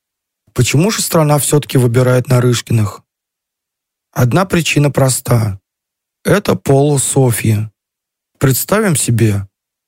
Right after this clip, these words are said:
что на её месте была бы не дочь царя Алексея Михайловича, а сын. Скажем, ну тот же Василий. Пусть даже не наделённый всеми талантами и достоинствами Василия Голицына,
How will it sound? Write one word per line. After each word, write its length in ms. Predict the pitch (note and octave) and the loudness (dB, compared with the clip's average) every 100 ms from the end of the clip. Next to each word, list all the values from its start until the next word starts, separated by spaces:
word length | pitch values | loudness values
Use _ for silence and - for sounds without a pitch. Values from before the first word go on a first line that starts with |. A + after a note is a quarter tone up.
| - | -16
что 220 | - C#3 | -6 0
на 160 | C3 B2+ | 2 2
её 220 | B2 B2 | 2 0
месте 440 | B2 G#3+ G#3 - | 0 -2 -4 -6
была 320 | - B2 C3 B2+ | -2 0 2 2
бы 140 | A#2+ | 2
не 140 | B2 | 0
дочь 280 | C3 F#3 A#3 | 0 0 -2
царя 300 | - C#3 C3 | -2 0 2
Алексея 380 | B2 A#2 - C3 | 2 0 0 0
Михайловича, 800 | B2 A#2+ C3 A#2 G#2+ G#2 - - - | 0 0 0 0 0 -2 -4 -6 -6
а 160 | - | -4
сын. 440 | D#3+ - A#2+ F#2+ F#2+ _ _ _ _ _ _ _ _ - | -2 0 0 -2 -8 _ _ _ _ _ _ _ _ -12
Скажем, 560 | - - G3 F3+ C#3+ | -6 -2 0 2 0
ну 100 | C#3 | 0
тот 220 | F3 F#3+ C3 | 0 0 0
же 100 | C3 | 2
Василий. 680 | C#3+ D3 C3+ A#2 G2+ G2+ _ _ _ _ _ _ _ | 2 0 0 0 0 -4 _ _ _ _ _ _ _
Пусть 200 | C3+ C3+ | -2 0
даже 260 | C3 C3+ A#2 | 2 2 2
не 180 | B2 B2+ | 2 2
наделённый 540 | B2+ A#2 C3+ G#3 G#3+ | 0 0 0 0 -2
всеми 300 | - C#3+ B2+ | -2 0 0
талантами 580 | C3 C3+ C3 A#2+ B2+ A#2+ | 0 0 2 0 0 0
и 40 | |
достоинствами 760 | A#2+ B2+ - C#3 A#2 - A#2+ A#2 | 0 0 0 0 0 0 -2 0
Василия 420 | B2+ - C3+ A#2+ | 0 0 0 0
Голицына, 720 | A#2+ C3 B2+ - A#2 G#2+ G#2 | 0 0 0 -2 -2 -2 -4